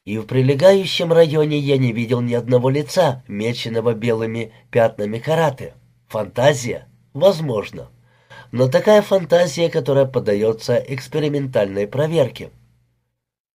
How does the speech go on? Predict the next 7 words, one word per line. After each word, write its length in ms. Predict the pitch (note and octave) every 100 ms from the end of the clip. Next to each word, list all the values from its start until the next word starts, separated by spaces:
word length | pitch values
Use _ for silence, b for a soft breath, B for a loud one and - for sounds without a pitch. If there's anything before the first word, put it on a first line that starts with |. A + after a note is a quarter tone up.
| _ _ _
Осторожно 680 | - G#2+ - D3 G3+ E3+ E3+
завертываю 680 | D#3 D#3 C#3+ D3+ C#3 C#3 C#3+
в 60 | B2
рубаху 480 | G2+ A2 B2 B2+
наиболее 580 | B2+ A#2 G#2 G#2 A2 A#2+
хрупкие 600 | B2 - D#3+ C3 - D3+
приборы. 640 | C3 E3 D#3+ D#3+ G2+ E2